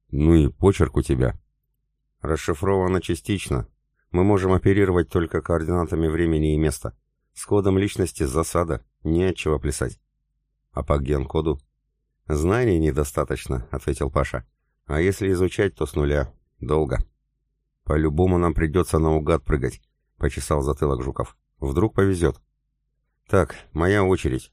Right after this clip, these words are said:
сказал Сергей, устраиваясь под аппаратом. «Обсуждайте без меня. Запускай». «Всё, стой», — выдохнул Сергей, и четыре человека, тяжело дыша, рухнули на траву. «Оторвались вроде».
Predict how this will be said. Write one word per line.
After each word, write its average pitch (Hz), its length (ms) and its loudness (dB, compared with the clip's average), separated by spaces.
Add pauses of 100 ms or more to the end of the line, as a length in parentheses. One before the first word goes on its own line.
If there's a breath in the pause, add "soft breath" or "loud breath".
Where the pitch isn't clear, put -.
(120)
сказал 73 360 -2
Сергей, 82 380 0
устраиваясь 73 560 0
под 69 160 -4
аппаратом. 69 460 -2 (480)
«Обсуждайте 90 720 2
без 82 180 2
меня. 76 320 2 (240)
Запускай». 76 640 -2 (1700)
«Всё, 78 440 -2
стой», — 71 420 -2 (380)
выдохнул 67 460 -2
Сергей, 80 440 -2 (320)
и 98 100 0
четыре 110 320 2
человека, 104 440 0
тяжело 85 420 0
дыша, 90 440 -2 (100)
рухнули 76 440 0
на 69 120 0
траву. 67 320 -2 (760)
«Оторвались 73 580 -2
вроде». 60 260 -6